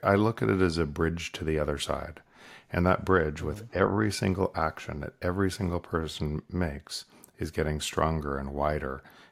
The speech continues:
Speaker 1: and bigger, and more people are walking across that bridge. And that transition is going to take a long time, but that's what's happening. It doesn't matter. It doesn't matter what BlackRock E T F, if you're measuring in price, if you're measuring price in the fiat instrument, BlackRock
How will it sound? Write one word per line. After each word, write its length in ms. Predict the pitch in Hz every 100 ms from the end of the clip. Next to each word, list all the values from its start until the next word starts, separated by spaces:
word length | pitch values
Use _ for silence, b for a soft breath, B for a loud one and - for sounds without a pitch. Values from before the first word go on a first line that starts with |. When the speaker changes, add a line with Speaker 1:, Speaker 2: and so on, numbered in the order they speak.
| _
Speaker 1:
and 100 | 78
bigger, 340 | 80 78 - -
and 120 | 80
more 240 | 78 85
people 340 | 80 87 - 78
are 80 | 71
walking 380 | 73 71 76 73
across 380 | 71 73 69
that 180 | 76 76
bridge. 420 | 92 85 71 - - B B -
And 120 | 80
that 140 | 82 -
transition 600 | 82 80 78 76 - 73
is 120 | 71
going 280 | - 76 73
to 60 |
take 240 | 73 78 76
a 60 |
long 220 | 71 71 71
time, 480 | - 90 71 87 - B B B -
but 100 | 76
that's 220 | 73 -
what's 160 | 71
happening. 380 | - 76 - 73
It 160 | 73 -
doesn't 300 | 95 - -
matter. 300 | 73 73 71
It 60 |
doesn't 200 | 80 92
matter 260 | 82 85 82
what 160 | 78 -
BlackRock 500 | 71 - 73 69 -
E 80 |
T 220 | 80 - 80
F, 300 | 78 - - B B B
if 100 | 95
you're 120 | 110
measuring 380 | 110 107 107 98
in 120 | 90
price, 500 | 80 80 82 - - - _ _ -
if 120 | - 90
you're 100 | 98
measuring 360 | 101 95 87
price 400 | 82 78 76 -
in 120 | 85
the 60 | 78
fiat 380 | - 78 76 -
instrument, 600 | 78 76 - 78 78 78 B B B B
BlackRock 640 | - 76 - 76 73 -